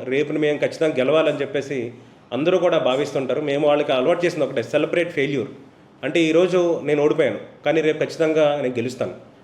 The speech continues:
వాళ్ళ ఫెయిల్యూర్ని నేను సెలబ్రేట్ చేసుకున్నాను, అందుకనే వాళ్ళు ఈరోజు నేను డెఫినెట్గా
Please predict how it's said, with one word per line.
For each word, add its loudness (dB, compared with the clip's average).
వాళ్ళ 2
ఫెయిల్యూర్ని 2
నేను 2
సెలబ్రేట్ 0
చేసుకున్నాను, -2
అందుకనే 0
వాళ్ళు 2
ఈరోజు 2
నేను 0
డెఫినెట్గా 0